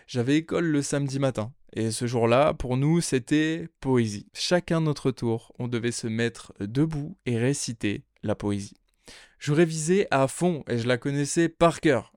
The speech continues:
jusqu'à ce que ce soit mon tour de me lever devant toute la classe et de réciter cette poésie. J'avais la voix qui tremblait et j'oubliais tout, ou presque. Je me retrouvais avec à peine la moyenne parce que mon cerveau me disait «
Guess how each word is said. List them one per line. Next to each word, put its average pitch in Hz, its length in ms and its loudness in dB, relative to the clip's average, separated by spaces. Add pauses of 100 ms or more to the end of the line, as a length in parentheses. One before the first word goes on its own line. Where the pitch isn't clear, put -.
(140)
jusqu'à 147 560 -2
ce - 80 -12
que 123 80 -6
ce 113 160 -6
soit 117 180 -2
mon 104 160 -4
tour 143 240 -4
de 147 80 -2
me 147 140 0
lever 131 360 0 (300)
devant 101 240 -4
toute - 240 -14
la 127 80 -2
classe 104 420 -8 (240)
et 127 60 0
de 113 120 0
réciter 110 460 -2
cette 104 240 -8
poésie. 104 520 -8
J'avais 120 280 -4
la 117 140 4
voix 127 300 2
qui 143 160 -6
tremblait 151 560 2 (400)
et 113 100 -2
j'oubliais 110 440 -4
tout, 156 360 -6 (300)
ou 131 100 -2
presque. - 540 -6 (400)
Je - 120 -8
me 117 60 -2
retrouvais 131 300 -2
avec 123 320 0
à 160 100 2
peine 170 240 4
la 147 140 4
moyenne 143 420 0
parce - 180 -6
que - 80 -6
mon 107 160 -4
cerveau 110 360 -6
me 131 100 -8
disait « 120 420 -2